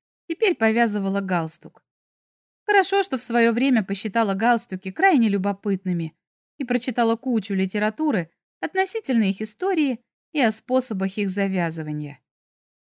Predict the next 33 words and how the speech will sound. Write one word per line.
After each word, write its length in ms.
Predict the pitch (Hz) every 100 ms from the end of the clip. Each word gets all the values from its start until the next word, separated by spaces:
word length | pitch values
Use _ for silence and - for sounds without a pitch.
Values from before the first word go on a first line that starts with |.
| _ _ _
"Если 460 | 202 190 359 - 320
вы 160 | 254
перестанете 640 | 254 196 208 247 262 233 202
скрывать 500 | - 202 220 254 214
от 100 | 214
меня, 240 | 196 196
что 160 | - 294
именно 520 | - 254 214 196 196
мы 140 | 196
ищем, 480 | 247 440 - 185 160 _ _ _ _ -
то 200 | 202 185
можно 440 | 196 285 466 359
покопаться 680 | 226 190 202 196 233 320 302
в 60 | 202
библиотечных 760 | 190 190 175 240 - 349 -
архивах. 580 | 196 190 202 196 180 - _ _ _ _ _ -
Тут 180 | 415 359
я 200 | 302 240
точно 360 | 277 311 - 415
смогу 340 | 339 294 247
быть 200 | 208 -
полезной. 600 | 202 196 185 170 165 - _ _ _ -
Я 180 | 262 254
ведь 140 | 214
библиотекарь". 760 | 214 208 208 185 185 185 196 _ _ _ _ _ _ _ _ _ _ _ _ _ -
Сказав 520 | - 415 311 349 269
это, 260 | 294 302
осторожно 540 | 254 - 202 233 269 226
расправила 560 | 208 - 220 202 190
галстук 480 | 190 240 269 - 185
на 120 | 202 202
шее 260 | 233 202
Тима 480 | 196 208 180 170